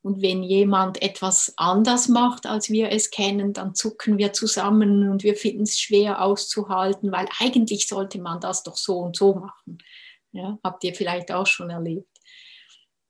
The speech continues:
Ähm, ja, also dieses Festhalten. Hä? Manchmal ist uns gar nicht bewusst,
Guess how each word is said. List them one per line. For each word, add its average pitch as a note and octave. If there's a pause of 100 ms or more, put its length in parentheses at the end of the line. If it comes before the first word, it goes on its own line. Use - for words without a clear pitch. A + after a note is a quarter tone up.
(2250)
Ähm, G#3 (3250)
ja, D#3+ (220)
also G#3+
dieses G3+
Festhalten. -
Hä? G#3 (720)
Manchmal E4 (140)
ist C#4+
uns B3+
gar A3
nicht G#3
bewusst, -